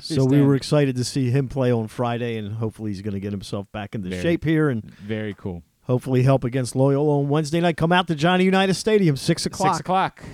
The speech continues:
Speaker 2: Six o'clock game.
Speaker 1: I haven't looked at the weather, but I'm sure it'll be beautiful.
Speaker 2: Uh, I don't know. <laughs> I don't know. I don't know if that's the case. God, we got really lucky with the first couple Saturdays of the season.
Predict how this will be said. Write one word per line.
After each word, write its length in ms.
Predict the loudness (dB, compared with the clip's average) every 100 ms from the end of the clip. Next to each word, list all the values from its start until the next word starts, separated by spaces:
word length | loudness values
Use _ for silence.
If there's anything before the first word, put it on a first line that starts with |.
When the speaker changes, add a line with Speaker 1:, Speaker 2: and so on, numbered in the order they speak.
| -18
Speaker 2:
Six 400 | -18 -12 -10 -10
o'clock 320 | -10 -6 -6
game. 100 | 0
Speaker 1:
I 60 | 4
haven't 240 | 6 6
looked 160 | 4 2
at 80 | 2
the 80 |
weather, 280 | 4 4 4
but 140 | 2 2
I'm 100 | 0
sure 280 | 2 4 4
it'll 120 | 4
be 120 | 0
beautiful. 500 | 0 2 2 2 -2
Speaker 2:
Uh, 60 | 0
I 1120 | 2 2 0 -2 -8 -8 -10 -12 -12 -10 -8
don't 140 | -8
know. 140 | -12 -14 -18
<laughs> 140 | -12
I 160 | -6 -6 -6
don't 180 | -10 -10 _
know. 100 | -14 -14 -18 -20 -20 -12
I 140 | -10
don't 120 | -8 -6
know 120 | -6
if 80 | -8
that's 240 | -10 -10
the 80 | -14
case. 100 | -18 -20 -20 _
God, 220 | -4 -2
we 100 | -2
got 180 | -4 -4
really 220 | -2 -2
lucky 260 | -2 -4 -4
with 80 | -6
the 60 | -4
first 240 | -4 -4
couple 160 | -4 -4
Saturdays 500 | -6 -8 -8 -8 -10
of 40 |
the 60 | -12
season. 380 | -8 -8 -8